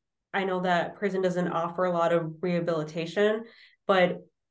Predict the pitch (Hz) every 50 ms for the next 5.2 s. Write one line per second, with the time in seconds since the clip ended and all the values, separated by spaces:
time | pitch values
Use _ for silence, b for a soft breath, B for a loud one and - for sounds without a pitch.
0 | _ 190 202 202 185 190 - 208 190 190 196 190 - 214 208 202 214 214 214 208
1 | 208 196 180 202 185 185 180 180 190 180 180 180 180 180 165 147 160 165 165 170
2 | - 165 160 156 151 151 139 139 156 156 - 190 190 202 208 202 247 247 233 233
3 | - 233 214 214 208 208 202 202 190 180 180 175 175 175 214 208 208 208 202 202
4 | 202 208 208 196 196 190 180 180 180 180 175 175 - - 185 170 170 170 - 180
5 | 175 170 170 175